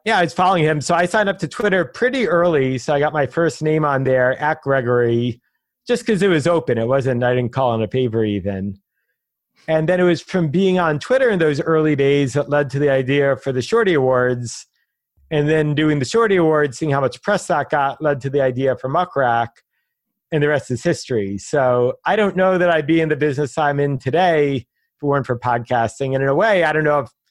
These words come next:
Twitter would exist if it weren't for podcasting, because, uh, you know, Ev and,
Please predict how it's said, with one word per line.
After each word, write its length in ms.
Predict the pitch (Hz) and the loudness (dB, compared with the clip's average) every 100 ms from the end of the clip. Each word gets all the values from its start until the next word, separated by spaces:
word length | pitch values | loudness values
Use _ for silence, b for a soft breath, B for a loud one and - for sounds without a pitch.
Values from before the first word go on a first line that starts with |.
| _ _ _ _ | _ _ _ _
Twitter 300 | 220 247 180 | -2 0 2
would 180 | 139 127 | 0 0
exist 520 | 117 110 127 - 139 | -2 0 -2 -2 -4
if 120 | 123 | -4
it 140 | 120 | -4
weren't 360 | 131 127 123 113 | -2 0 0 -4
for 80 | 110 | -6
podcasting, 1040 | 120 117 120 127 127 120 120 143 131 131 | -2 -2 -2 -2 0 -2 -2 -4 -2 -2
because, 540 | 127 120 131 123 120 139 | -4 -2 0 0 0 0
uh, 400 | 123 120 120 - _ _ _ _ _ _ _ - | 0 2 0 -2 _ _ _ _ _ _ _ -8
you 80 | |
know, 140 | 117 110 - | -6 -6 -2
Ev 380 | 135 131 123 113 | 0 2 0 0
and, 200 | 120 | 0